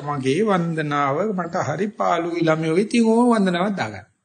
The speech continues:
ආයෙ අර උඩ කොණ්ඩ හරි යට කොණ්ඩ හරි යනවා. ඊට පස්සේ කියලා කියනවා "මහන්සි කොන්දේ අමාරුයි පය හැප්පුණා." ඉතින් එන ගහන්නේ අර මැදටලා හිටපන් කො නලියන්නේ නැතුව. ඉන්න බෑ. පාළුයි.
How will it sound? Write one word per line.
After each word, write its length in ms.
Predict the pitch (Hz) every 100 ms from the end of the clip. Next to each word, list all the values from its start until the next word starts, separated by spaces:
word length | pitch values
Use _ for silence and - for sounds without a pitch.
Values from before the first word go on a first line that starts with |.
| _ _ _ _ _ _ _ _ -
ආයෙ 220 | 139 196
අර 140 | 214 196
උඩ 180 | 196 190
කොණ්ඩ 260 | 180 170
හරි 140 | 156 214
යට 160 | 196
කොණ්ඩ 220 | 175 165 156
හරි 160 | 147
යනවා. 240 | - 165 131 _ _ _
ඊට 160 | 156 175
පස්සේ 260 | 202 190 165
කියලා 300 | 156 147 143
කියනවා 260 | 139 165 165
"මහන්සි 480 | 127 156 156 135 147 170
කොන්දේ 400 | 175 160 156 156
අමාරුයි 520 | 139 143 135 131 151 170
පය 200 | 170 165
හැප්පුණා." 580 | 151 139 - 139 135 - - - - - - _
ඉතින් 440 | 120 - 131 107
එන 140 | 107 117
ගහන්නේ 360 | 113 131 139
අර 80 | 143
මැදටලා 460 | 104 104 131 170 135
හිටපන් 360 | 120 190 247
කො 100 | 233
නලියන්නේ 380 | 214 202 285 330
නැතුව. 280 | 339 339 370 - - 571 - _ _ _ _ _ _ 185
ඉන්න 260 | 170 175
බෑ. 240 | 226 262 - - - - - _ _ _ _ _ _ _ _ _ _ -
පාළුයි. 420 | 82 78 67